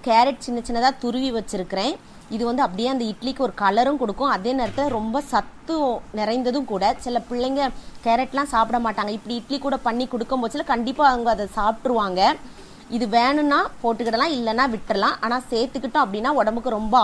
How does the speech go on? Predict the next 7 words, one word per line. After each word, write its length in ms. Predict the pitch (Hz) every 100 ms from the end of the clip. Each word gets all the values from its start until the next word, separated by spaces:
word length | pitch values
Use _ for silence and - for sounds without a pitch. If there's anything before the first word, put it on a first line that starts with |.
| 196
ஆரோக்கியமானது. 840 | 214 233 202 226 196 185 175 226 349 - - - - - - - - - - - - 226
இப்போ 220 | 202 233 285 - -
நான் 160 | 214 196
அரை 140 | 214 262 -
கிலோ 180 | 262 311 247
ரவை 220 | 196 233 208
எடுத்திருக்கிறேன். 580 | 190 190 180 202 247